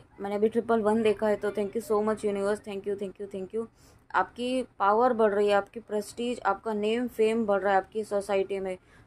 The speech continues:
ओके। आप एक ऐसी powerful stage में आने वाले हैं या आपकी professional life में या जहाँ पे भी आप work करते हैं, जो भी आपका work एरिया है, वहाँ पे आपका acknowledgement होगा। आप जो work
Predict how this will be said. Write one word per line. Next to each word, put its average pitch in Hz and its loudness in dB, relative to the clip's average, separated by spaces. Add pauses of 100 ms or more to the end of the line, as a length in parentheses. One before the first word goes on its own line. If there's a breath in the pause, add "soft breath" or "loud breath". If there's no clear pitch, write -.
(120)
ओके। 214 -4
आप 202 2 (280)
एक 220 -6 (120)
ऐसी 202 -4
powerful 233 0
stage 240 2
में 240 0
आने 202 2
वाले 220 4
हैं 247 -2 (540 soft breath)
या 208 -2
आपकी 208 2
professional 233 -2
life 220 2
में 233 -2
या 226 2
जहाँ 214 4
पे 247 2
भी 226 0
आप 208 6
work 220 2
करते 214 -4
हैं, 220 -6
जो 214 2
भी 220 2
आपका 185 0
work 202 0
एरिया 202 0
है, 214 2
वहाँ 208 -4
पे 220 -2
आपका 208 -2 (560 soft breath)
acknowledgement 240 2
होगा। 214 4
आप 202 4
जो 240 0
work 226 2